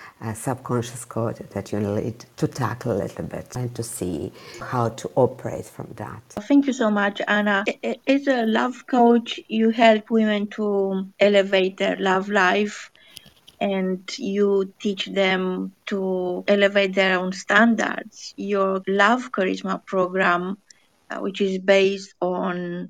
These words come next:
Speaker 2: three steps of the Authentic Charisma method, uh, Mindset to Tango, Uplifting Communication, and Inner Energy Unleashed. You are taking this journey into discovering the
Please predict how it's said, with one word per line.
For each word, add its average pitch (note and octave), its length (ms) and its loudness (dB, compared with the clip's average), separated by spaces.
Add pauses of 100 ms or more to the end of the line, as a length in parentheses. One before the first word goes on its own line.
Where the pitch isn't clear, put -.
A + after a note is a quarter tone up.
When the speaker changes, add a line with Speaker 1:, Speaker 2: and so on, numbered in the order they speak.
Speaker 2:
three G3+ 260 2
steps F#3+ 540 0
of F#3 240 -2
the F#3 120 0
Authentic F#3 640 -4
Charisma G3 600 -4
method, - 460 -4 (480)
uh, - 100 -6
Mindset F#3 540 0
to F#3 100 -12
Tango, F#3+ 680 0 (120)
Uplifting F#3 640 -6
Communication, F#3+ 1000 -2
and E3 300 -4 (160)
Inner F#3+ 200 0
Energy F3+ 680 -2
Unleashed. G#3 720 -4
You G#3 180 2
are G3 120 4
taking G#3+ 600 -2
this F3+ 460 -4
journey B3 760 0
into G3+ 260 0
discovering F#3+ 920 0
the F#3 160 -2